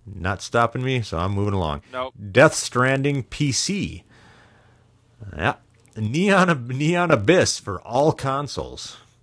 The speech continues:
Speaker 1: I don't know anything about it.
Speaker 2: Me neither.
Speaker 1: Uh, Rocket Arena for Xbox, P S four, and P C.
Speaker 2: Is that like Rocket League, but Rocket Arena?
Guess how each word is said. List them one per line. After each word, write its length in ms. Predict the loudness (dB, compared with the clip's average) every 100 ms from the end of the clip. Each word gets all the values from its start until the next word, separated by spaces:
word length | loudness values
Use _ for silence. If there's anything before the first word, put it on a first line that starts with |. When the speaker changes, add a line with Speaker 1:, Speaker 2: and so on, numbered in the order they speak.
| -20 -10
Speaker 1:
I 60 |
don't 100 | -6
know 100 | -2
anything 220 | -2 -2 -2
about 240 | 0 -2
it. 120 | -4 _ _ _ _ _ -16
Speaker 2:
Me 140 | -12
neither. 300 | -8 -4 -4 -6 -12 -14 -16 -16 -18 -10
Speaker 1:
Uh, 320 | -2 0 2
Rocket 520 | 0 2 4 4 2 2
Arena 680 | 0 0 0 -2 -4 -8 -14 -20 -20
for 480 | -14 -4 -2 0 -2
Xbox, 800 | -6 -8 -10 -10 -10 -10 -12 -18 -20 -20 -20 -20
P 200 | -12 -10
S 160 | -8 -10
four, 400 | -12 -12 -12 -12 -10
and 280 | -10 -10 -12
P 180 | -14
C. 360 | -14 -16 -20 -20 _ _ _ _ -20 -20 -16 -4
Speaker 2:
Is 80 |
that 140 | -2 -2
like 160 | -2
Rocket 340 | 0 -2 -2 -4
League, 360 | -2 -2 -2
but 180 | -2 0
Rocket 440 | 0 -2 -2 -6 -6 -6
Arena? 440 | -2 -2 -2 -6